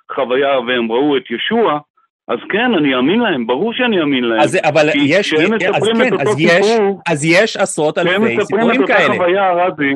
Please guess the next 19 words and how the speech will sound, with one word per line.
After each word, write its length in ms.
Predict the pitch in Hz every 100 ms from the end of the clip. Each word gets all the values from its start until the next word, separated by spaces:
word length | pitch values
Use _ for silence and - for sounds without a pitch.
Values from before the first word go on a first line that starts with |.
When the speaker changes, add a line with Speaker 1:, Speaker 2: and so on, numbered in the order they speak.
| 143
Speaker 2:
אז 180 | 127 151
יש, 340 | 220 - - -
Speaker 1:
מה? 120 | 139
Speaker 2:
יש 180 | 208 208
עשרות 420 | 170 - 156 208
אלפי 320 | 214 - 139
סיפורים 480 | 139 165 151 139 127
כאלה 400 | - 113 113 135
שמספרים 600 | - 147 135 123 127 147
חוויות 420 | - 165 127 117
דומות. 440 | 120 156 226 135 - _ 113
האם 200 | 151 220
אתה 140 | 202
עכשיו 220 | - 175 196
מוכן 300 | 190 175 165
לבוא 240 | 120 147
Speaker 1:
נו. 60 | 226
Speaker 2:
לכנסייה 440 | 170 185 151 110
ולהתנצר? 520 | 113 131 165 - 185